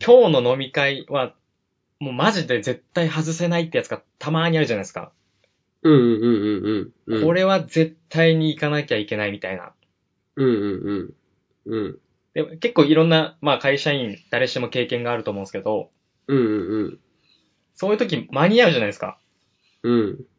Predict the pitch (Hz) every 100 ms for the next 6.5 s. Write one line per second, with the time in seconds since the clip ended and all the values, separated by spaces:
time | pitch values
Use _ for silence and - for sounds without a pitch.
0 | _ _ _ _ _ _ _ _ _ 165
1 | 131 120 131 123 127 123 123 120 123 120
2 | 117 113 101 95 - 95 92 _ _ _
3 | - 117 104 101 95 98 101 90 - _
4 | _ _ _ - 104 113 113 104 92 90
5 | - _ _ 127 147 220 220 - 196 196
6 | 185 180 123 107 -